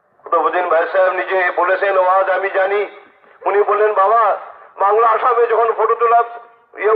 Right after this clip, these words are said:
উঠলো, আমার আব্বাজান হুজুর কেবলা বিশাল আলেম ওলামা নিয়ে, তখন উনি বললেন যে, 'দেখো, শরীর গোস হারাম যদি হয় তাকে হালাল করা যায়?'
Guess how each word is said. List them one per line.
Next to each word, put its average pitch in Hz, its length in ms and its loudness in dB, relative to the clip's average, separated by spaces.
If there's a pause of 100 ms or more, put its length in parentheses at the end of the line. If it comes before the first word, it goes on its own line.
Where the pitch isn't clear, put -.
উঠলো, 226 220 -2
আমার 214 180 2
আব্বাজান 196 440 0
হুজুর 185 240 -2
কেবলা 180 340 -2
বিশাল 180 380 -2
আলেম 170 280 0
ওলামা 165 280 0
নিয়ে, 156 260 -4 (1000)
তখন 175 220 2
উনি 170 200 -2
বললেন 170 400 0 (580)
যে, 156 80 0
'দেখো, 170 300 2 (920)
শরীর 214 400 0
গোস 208 220 0 (520)
হারাম 226 460 0
যদি 220 240 -4
হয় 196 120 0
তাকে 202 240 -4 (120)
হালাল 202 200 0
করা 220 280 0
যায়?' 254 320 -2